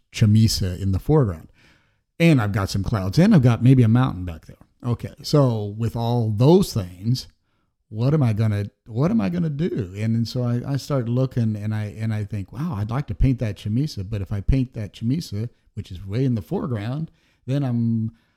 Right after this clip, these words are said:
I'm not looking beyond that. I'm, I'm looking at that." So I, I need to find that focal point. That's what I'm, that's my big goal, is to say, "Hey, I'd love painting that chamisa, but if I'm, I'm gonna paint that thing in a different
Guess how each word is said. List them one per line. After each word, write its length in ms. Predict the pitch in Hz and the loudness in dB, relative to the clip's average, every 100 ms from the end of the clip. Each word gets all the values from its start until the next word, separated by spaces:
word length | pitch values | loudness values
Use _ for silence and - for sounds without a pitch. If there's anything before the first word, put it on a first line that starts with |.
| - | -2
I'm 80 | |
not 140 | 160 160 | 0 2
looking 240 | 170 165 | 0 2
beyond 380 | 143 175 247 175 | 2 2 2 0
that. 200 | 98 - | -2 -8
I'm, 180 | 110 107 | -6 -4
I'm 140 | 107 123 | 0 2
looking 260 | 139 113 | 2 0
at 220 | 127 165 | 0 -4
that." 220 | - 87 - | -8 -14 -8
So 200 | 135 120 | -4 -2
I, 180 | 123 - | -2 -4
I 120 | 120 | -4
need 240 | 131 151 139 | 0 0 0
to 80 | 107 | -4
find 340 | - 113 107 | -4 -4 -4
that 180 | 95 - | -6 -10
focal 360 | 104 107 - | -8 -6 -8
point. 340 | 92 90 85 101 | -6 -8 -8 -6
That's 200 | 120 - | -6 -4
what 120 | 104 | -6
I'm, 160 | 95 - | -6 -4
that's 260 | 117 - | -6 -6
my 80 | 107 | -8
big 380 | 92 95 110 104 | -8 -4 -4 -6
goal, 360 | 95 90 90 | -10 -12 -12
is 140 | 92 95 | -14 -12
to 120 | 98 | -10
say, 240 | - 98 92 | -8 -6 -4
"Hey, 320 | 139 95 104 _ _ _ _ _ | -4 -4 -8 _ _ _ _ _
I'd 140 | - 107 | -14 -6
love 240 | 92 156 | -2 0
painting 200 | - 120 | 2 2
that 140 | 104 - | 0 -4
chamisa, 480 | 120 135 - 90 | 0 0 0 -8
but 180 | 98 98 | -8 -10
if 100 | 92 | -6
I'm, 300 | 113 117 107 - | -2 0 -2 -2
I'm 80 | 117 | 0
gonna 200 | 127 95 _ _ - | 0 0 _ _ 0
paint 240 | 120 117 | 0 0
that 240 | 120 123 | -4 -6
thing 300 | - 101 98 | -6 -6 -4
in 80 | 95 | -6
a 80 | 90 | -8
different 540 | 87 135 139 120 113 | -4 0 0 0 -8